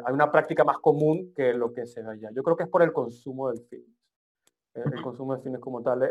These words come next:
Speaker 1: a nosotros, por ejemplo, una anécdota de, a veces traemos a, a, a, nos vamos allí y vienen,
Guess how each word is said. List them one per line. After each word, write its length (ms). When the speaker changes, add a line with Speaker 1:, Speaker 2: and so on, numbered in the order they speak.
Speaker 1:
a 80
nosotros, 440
por 140
ejemplo, 320
una 80
anécdota 460
de, 320
a 80
veces 240
traemos 420
a, 140
a, 340
a, 420
nos 160
vamos 260
allí 460
y 120
vienen, 440